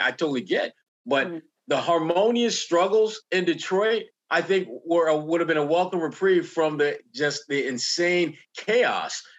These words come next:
Speaker 1: and upheaval and, and just issues that that Brooklyn team had. And he comes to Boston,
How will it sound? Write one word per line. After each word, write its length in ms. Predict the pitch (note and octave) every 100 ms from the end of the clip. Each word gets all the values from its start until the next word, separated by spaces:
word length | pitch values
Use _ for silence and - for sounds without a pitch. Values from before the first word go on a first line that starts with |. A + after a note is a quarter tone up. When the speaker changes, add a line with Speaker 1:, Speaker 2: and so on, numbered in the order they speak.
| -
Speaker 1:
and 200 | C3 C3
upheaval 560 | F3+ A#3+ - B2+ A2+ A#2+
and, 320 | B2 A#2+ A2+ - - -
and 140 | C3
just 520 | - C3+ B2 - - _ _ _ _ - - -
issues 440 | F#3 G3+ G3 E3
that 120 | D3+
that 200 | D#3 D#3
Brooklyn 320 | C#3 E3 E3+ D3+
team 220 | E3 D3+
had. 200 | F#3 G#3+
And 80 | D#3
he 120 | F#3
comes 220 | A#3 F#3+
to 80 | D3
Boston, 640 | A#2+ E3 D#4+ - A#2+